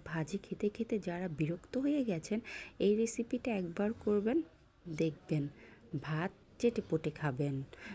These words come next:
তো এদিকে কিন্তু আমি আলুটাকে কি করেছি, পাতলা পাতলা করে কিন্তু কেটে নিয়েছি। দেখেন, তো পাতলা পাতলা করে কেটে নিয়েছি।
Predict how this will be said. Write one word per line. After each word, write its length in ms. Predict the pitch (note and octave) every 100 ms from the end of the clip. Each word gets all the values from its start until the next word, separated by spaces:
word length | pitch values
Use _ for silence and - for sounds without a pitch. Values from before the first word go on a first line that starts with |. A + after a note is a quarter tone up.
| -
তো 60 | -
এদিকে 420 | - F3+ G#3 G#3+ G#3+
কিন্তু 260 | G#3+ G#3+ A#3+
আমি 180 | G3+
আলুটাকে 560 | - E3 D3+ - F#3+ G3+
কি 160 | - G#3
করেছি, 440 | G#3+ G#3 G#3 E4+ F#4+ -
পাতলা 300 | F3 - F#3
পাতলা 340 | F#3+ F3+ G3+
করে 220 | G3+ G#3
কিন্তু 280 | G#3 A#3 - -
কেটে 260 | G3+ E3 D#3
নিয়েছি। 360 | D3 C#3+ E3
দেখেন, 440 | C#3 D3 - D3 C#3+ - - - -
তো 80 | F3+ -
পাতলা 300 | F3 F#3+ F#3+
পাতলা 320 | F#3+ A#3 G#3
করে 220 | G#3+ G#3+
কেটে 320 | G#3 F3+ F#3+
নিয়েছি। 380 | G3+ G3+ G#3+